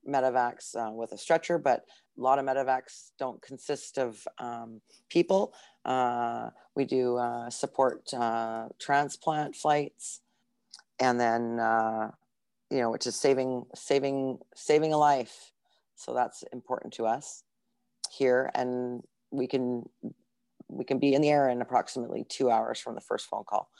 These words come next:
as well as critical infrastructure, uh, like railroads, major de-, derailments for, you know, uh, a national railway is,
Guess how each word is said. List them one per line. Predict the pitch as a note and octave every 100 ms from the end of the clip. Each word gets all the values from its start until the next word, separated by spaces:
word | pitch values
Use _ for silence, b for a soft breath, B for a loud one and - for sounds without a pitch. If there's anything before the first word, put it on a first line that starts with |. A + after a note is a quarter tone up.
| B B B B - -
as | A2
well | B2+ C3
as | B2
critical | - D3 C#3+ C3+ C3 -
infrastructure, | C3 C#3 C3+ A#2+ A2 - A#2+ A#2 A#2 B B B -
uh, | A2 G#2+ G#2+
like | A2+ A#2 _ B2+
railroads, | C3 B2+ A2+ G#2 - - - _ _ -
major | C3+ C3+ C3+
de-, | A2+ C#3+ D#3 - B2+
derailments | - C3+ C#3 C#3 C3+ A#2 - - - - _ _ _ b b b
for, | - - - - - A#2 A2 A2+ -
you | B2
know, | A2 G#2+ A2 - -
uh, | G#2 - A2
a |
national | A#2 A#2 A#2+ A#2+ A2
railway | A2+ A#2 A2+ A2 G#2+
is, | A2 - -